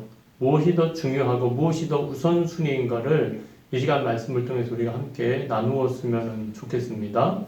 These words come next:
그래서 우리가 첫 번째로 이 에서와 야곱의 관계에 있어서 자칫 이 하나님의 말씀을 첫째와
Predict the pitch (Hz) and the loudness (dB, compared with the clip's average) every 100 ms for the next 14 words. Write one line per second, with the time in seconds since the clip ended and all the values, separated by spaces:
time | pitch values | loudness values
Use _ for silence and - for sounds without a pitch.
0 | - - - - 156 180 170 170 - 185 | -12 -20 -20 0 6 6 6 4 4 6
1 | 185 156 123 117 131 117 113 - - - | 8 8 6 6 6 2 0 -8 -18 -20
2 | - 160 156 135 185 196 175 147 120 139 | -4 2 6 6 6 8 8 8 4 2
3 | 139 127 123 120 117 123 135 120 - 127 | 4 4 4 2 0 0 4 4 4 2
4 | 117 113 117 170 - - - _ - - | 0 0 0 -2 -6 -16 -20 _ -2 4
5 | 139 - 180 123 107 - - - - - | 4 6 6 6 0 -6 -14 -20 -20 -20
6 | - 151 165 180 165 156 143 110 113 - | -4 2 6 8 8 6 4 4 2 0
7 | 139 117 131 123 - - - - _ - | 2 4 4 2 -2 -10 -16 -20 _ -6
8 | - 202 185 123 131 131 110 | -2 6 8 10 8 6 2